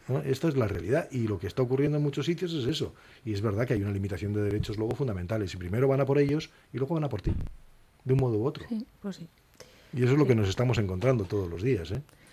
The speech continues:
Speaker 3: Es una nueva lógica internacional, además, yo creo, ¿eh? Porque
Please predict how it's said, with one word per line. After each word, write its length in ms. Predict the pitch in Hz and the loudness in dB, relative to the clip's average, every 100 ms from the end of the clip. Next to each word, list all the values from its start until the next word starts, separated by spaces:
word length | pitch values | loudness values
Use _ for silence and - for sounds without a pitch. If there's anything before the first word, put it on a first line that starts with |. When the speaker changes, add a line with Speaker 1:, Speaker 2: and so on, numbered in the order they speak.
| - - - | -20 -12 -4
Speaker 3:
Es 140 | 214 | 2
una 240 | 220 190 | 4 4
nueva 420 | 180 180 175 170 170 | 4 4 4 4 4
lógica 1000 | 185 185 - - 180 180 175 175 180 196 | 4 4 0 -2 -2 0 0 0 0 -2
internacional, 720 | 202 190 180 170 185 - 196 | -2 0 0 0 -2 0 2
además, 360 | 190 180 185 180 | 2 2 2 2
yo 140 | 180 180 | 0 0
creo, 240 | 185 180 | 0 2
¿eh? 100 | 214 | 2
Porque 480 | 233 190 190 180 180 | 2 -2 2 2 2